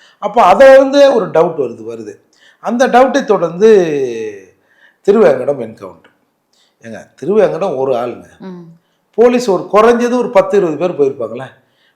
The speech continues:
Speaker 1: பத்து இருபது பேர்னா பத்து இருபது ட்ரெயின்டு பீப்புள். சண்டை, கராத்தே, அது இது, ஒரு அக்யூஸ்டை எப்படி பிடிக்கணும், சைக்காலஜியா அவன் என்ன நினைப்பான்,
Speaker 2: ம்.
Speaker 1: எல்லாத்தையும் ட்ரெயின்டு பண்ண ஒரு பத்து இருபது பேர் போறீங்கல்ல.
Speaker 2: ம்.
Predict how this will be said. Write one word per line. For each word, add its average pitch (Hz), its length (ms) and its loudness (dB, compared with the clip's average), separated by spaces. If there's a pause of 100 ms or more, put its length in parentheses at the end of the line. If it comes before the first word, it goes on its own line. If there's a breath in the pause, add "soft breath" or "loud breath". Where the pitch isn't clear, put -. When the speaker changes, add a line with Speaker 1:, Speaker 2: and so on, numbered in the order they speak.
Speaker 1:
பத்து 175 280 -4
இருபது 196 240 0
பேர்னா 226 300 0
பத்து 180 260 2
இருபது 202 480 -2
ட்ரெயின்டு 262 360 4
பீப்புள். 180 320 -4 (540)
சண்டை, 185 640 -4
கராத்தே, 185 420 0
அது 175 440 0
இது, 190 320 -4 (260 loud breath)
ஒரு 175 160 2
அக்யூஸ்டை 180 480 -4
எப்படி 175 140 -8
பிடிக்கணும், 185 500 -2 (420 loud breath)
சைக்காலஜியா 185 420 2
அவன் 185 300 4
என்ன 185 220 0
நினைப்பான், 180 500 0 (220 loud breath)
Speaker 2:
ம். 185 160 -10
Speaker 1:
எல்லாத்தையும் 233 840 2
ட்ரெயின்டு 285 440 2
பண்ண 196 360 -2
ஒரு 226 140 2
பத்து 202 260 0
இருபது 170 200 -2
பேர் 196 140 -2
போறீங்கல்ல. 131 600 -4
Speaker 2:
ம். 190 160 -18